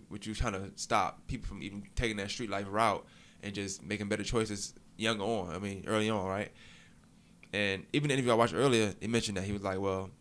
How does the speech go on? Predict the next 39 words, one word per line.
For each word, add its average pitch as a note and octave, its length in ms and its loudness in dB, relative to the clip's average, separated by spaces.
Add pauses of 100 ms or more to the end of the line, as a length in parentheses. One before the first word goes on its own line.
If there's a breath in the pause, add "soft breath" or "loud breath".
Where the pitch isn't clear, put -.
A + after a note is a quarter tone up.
it's - 120 -2
only B2+ 140 2
three, A2+ 300 -2 (120)
three B2 100 -2
things A#2 180 0
that G2+ 60 -2
can G#2 80 -2
happen. A#2 260 4
You F#2 120 -6
got D#2 180 -4
jail, G#2 560 4
you - 80 -12
got F#2 240 -2
death, B2 340 4 (360 loud breath)
or G#2+ 120 4
you A#2 80 2
got G#2+ 180 2
all G#2+ 180 6
right, F2+ 320 2 (360)
and F2+ 100 -10
you G#2 60 -4
could G#2 100 -4
just G#2 120 -4
be G#2+ 100 2
all G#2 200 4
right." G2 260 0 (160)
You G#2+ 80 -6
know G#2 80 0
what G#2 60 0
I'm G2+ 60 -2
saying? A2 180 -4
Like, F#2 200 -4
that's, G2+ 180 -4
that's, G#2 260 0
that's A2 160 2
the - 60 -2
only A2+ 120 0
three. G#2 340 -4 (520 loud breath)
Now, G#2+ 320 0